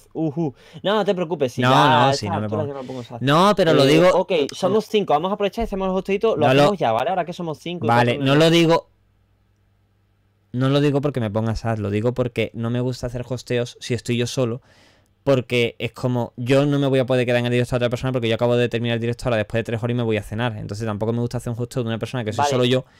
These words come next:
Speaker 1: Fran.
Speaker 2: y que la otra persona se le baje enseguida. Entonces por eso siempre
Speaker 1: Fran,
Speaker 2: pregunto que
Speaker 1: aquí
Speaker 2: haya al
Speaker 1: está
Speaker 2: menos
Speaker 1: la
Speaker 2: uno más
Speaker 1: persona,
Speaker 2: o dos.
Speaker 1: aquí está la
Speaker 2: Ah, no,
Speaker 1: persona
Speaker 2: no,
Speaker 1: que ha
Speaker 2: mira, mira,
Speaker 1: aparecido,
Speaker 2: mira,
Speaker 1: ¿vale?
Speaker 2: en mi, en mi directo
Speaker 1: Se
Speaker 2: me,
Speaker 1: llama
Speaker 2: vale,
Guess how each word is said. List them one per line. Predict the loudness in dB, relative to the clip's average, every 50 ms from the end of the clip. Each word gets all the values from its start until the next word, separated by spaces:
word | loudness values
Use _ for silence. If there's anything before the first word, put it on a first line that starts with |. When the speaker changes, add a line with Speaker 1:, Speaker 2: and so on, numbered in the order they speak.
| _ -12
Speaker 1:
Fran. | -6 -4 -2 -2 -4 -6 -10 _ _
Speaker 2:
y | 0 0 2
que | 4 6
la | 6 6
otra | 6 4 2
persona | 0 0 -2 -2 -4 -4
se | -2 -2 0
le | 0 2
baje | 2 2 2 0
enseguida. | 0 0 -2 -2 -4 -4 -2 0 0 0 0 -2
Entonces | -4 -8 -8 -6 -6 -4
por | -4 -4
eso | -4 -4
siempre | -2 0 0 2
Speaker 1:
Fran, | 2 2
Speaker 2:
pregunto | 0 0 0 0 2
que | 4
Speaker 1:
aquí | 4 4
Speaker 2:
haya |
al | 4 2
Speaker 1:
está | 2 2 2 2
Speaker 2:
menos |
Speaker 1:
la | 2 0
Speaker 2:
uno | 0
más | 0 -2 -4 -4
Speaker 1:
persona, | -6 -12 -14 -12 -10
Speaker 2:
o | -10
dos. | -10 -12 -14 _ _ _ _ _ _ -6
Speaker 1:
aquí | -4 -4 -2 0 0
está | 0 0 0 -2
la | 0
Speaker 2:
Ah, | 2 2 4 4
no, | 6 4
Speaker 1:
persona | 6
Speaker 2:
no, | 6 4
Speaker 1:
que | 4
ha |
Speaker 2:
mira, | 4 4 4 4 4
mira, | 4 4 4
Speaker 1:
aparecido, | 4 4
Speaker 2:
mira, | 6 6
Speaker 1:
¿vale? | 6 4
Speaker 2:
en | 4
mi, | 2 -2 -2 -2 0
en | 0
mi | 2 2
directo | 4 2 2 2 2
Speaker 1:
Se | 4
Speaker 2:
me, | 4
Speaker 1:
llama | 4 2 2 0
Speaker 2:
vale, | 2 4